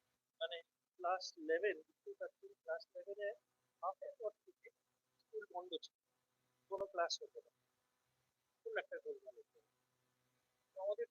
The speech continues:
সকলেরই খুব টেনশন ছিল, কি হবে, কি হবে। আর স্কুলে একটু ছাঁটাই এর, এটা ছিল যে এত নম্বর না পেলে ছাঁটাই করে দেবে।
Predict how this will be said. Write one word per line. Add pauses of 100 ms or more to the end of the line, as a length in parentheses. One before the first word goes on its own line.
(300)
সকলেরই (200)
খুব (100)
টেনশন (120)
ছিল, (680)
কি
হবে,
কি
হবে। (920)
আর
স্কুলে
একটু
ছাঁটাই
এর, (520)
এটা (100)
ছিল
যে (180)
এত (100)
নম্বর (160)
না
পেলে
ছাঁটাই
করে
দেবে।